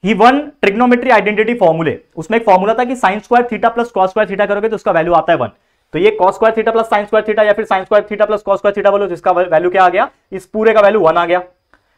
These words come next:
ठीक है, minus sin theta cos theta plus sin theta cos theta, minus x plus x क्या हो जाएगा, ये एक दूसरे को कैंसिल कर देंगे पूरे पूरे, मतलब क्या हो गया, ज़ीरो।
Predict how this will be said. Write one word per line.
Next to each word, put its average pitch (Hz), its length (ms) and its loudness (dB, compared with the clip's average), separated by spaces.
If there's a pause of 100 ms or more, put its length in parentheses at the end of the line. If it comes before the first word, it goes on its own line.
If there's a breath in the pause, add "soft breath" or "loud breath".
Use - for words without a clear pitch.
ठीक 208 120 -2
है, 302 60 6 (1080)
minus 220 400 4
sin 254 200 0
theta 240 180 2
cos 202 240 4
theta 220 240 0
plus 302 200 4
sin 247 200 2
theta 196 160 2
cos 147 180 2
theta, 120 300 -6
minus 220 360 0
x 277 220 -2
plus 220 180 0
x 143 160 -2
क्या 233 120 4
हो 254 80 6
जाएगा, 214 320 4
ये 180 220 2
एक 160 100 -4
दूसरे 180 220 -2
को 262 80 -2
कैंसिल 269 300 2
कर 254 120 4
देंगे 240 180 2
पूरे 226 220 2
पूरे, 202 180 0
मतलब 190 220 0
क्या 254 140 4
हो 254 100 8
गया, 208 160 2
ज़ीरो। 240 300 0